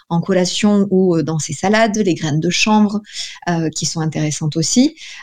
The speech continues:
Euh, et ça peut être les graines de, graines de chia qu'on consomme, je vous l'ai dit, euh, notamment en, en pudding, qu'on peut consommer au petit déjeuner, mais aussi, euh, en collation. En revanche, euh, une chose qui est, euh,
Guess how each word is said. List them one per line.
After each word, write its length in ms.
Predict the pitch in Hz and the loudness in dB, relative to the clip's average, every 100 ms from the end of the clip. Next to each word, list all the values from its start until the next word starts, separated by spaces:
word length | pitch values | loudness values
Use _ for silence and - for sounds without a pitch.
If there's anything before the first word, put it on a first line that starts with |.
| - | -4
Euh, 80 | 170 | -2
et 80 | 180 | -2
ça 140 | 175 | -2
peut 120 | 160 | 0
être 220 | 190 196 175 | 0 0 -2
les 100 | 160 | 0
graines 280 | 175 180 | 2 2
de, 360 | 175 165 160 160 - - | 4 2 0 -2 -4 -8
graines 300 | - - 180 | -6 0 2
de 100 | 170 | 2
chia 280 | 175 - 208 | 2 2 2
qu'on 180 | 208 175 | 0 -6
consomme, 540 | 165 160 190 190 170 - | -6 -4 0 0 0 -6
je 100 | - | -6
vous 80 | 170 | -2
l'ai 140 | 165 | 0
dit, 240 | 165 185 175 | 2 2 2
euh, 100 | 135 | 0
notamment 640 | 160 170 165 175 175 165 143 - - | -2 -2 0 0 0 0 -2 -4 -2
en, 80 | |
en 60 | 165 | -2
pudding, 380 | 156 185 220 302 - - - - - | 0 4 4 4 0 -14 -16 -16 -4
qu'on 140 | 190 | 0
peut 100 | 190 | 2
consommer 340 | 220 214 220 220 | 2 2 6 4
au 40 | |
petit 180 | 214 214 | 4 4
déjeuner, 340 | 220 202 226 | 6 6 6
mais 120 | 220 | 6
aussi, 420 | 180 175 - 208 190 | 2 -2 0 2 4
euh, 60 | |
en 180 | - 170 | 2 0
collation. 600 | 170 190 180 - 254 302 330 - - - | 0 2 2 2 2 0 -4 -18 -16 -2
En 100 | 196 | 2
revanche, 460 | 208 220 262 247 - | 4 6 4 2 -2
euh, 280 | 87 175 | -2 0
une 140 | 170 190 | 2 2
chose 200 | - 240 | 2 0
qui 240 | - 196 | 2 2
est, 60 | |
euh, 100 | 180 | 2